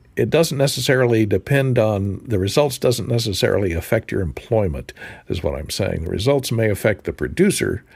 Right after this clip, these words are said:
more than the crew member or the person,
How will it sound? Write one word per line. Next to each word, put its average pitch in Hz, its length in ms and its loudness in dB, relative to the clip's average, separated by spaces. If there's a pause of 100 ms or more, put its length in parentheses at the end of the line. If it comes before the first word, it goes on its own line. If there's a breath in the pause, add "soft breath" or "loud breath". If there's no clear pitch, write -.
(240 soft breath)
more 92 280 2
than 80 400 -2
the 76 420 -4
crew 143 180 2
member 78 380 -2
or 82 220 -2
the 71 100 -8
person, 78 580 -4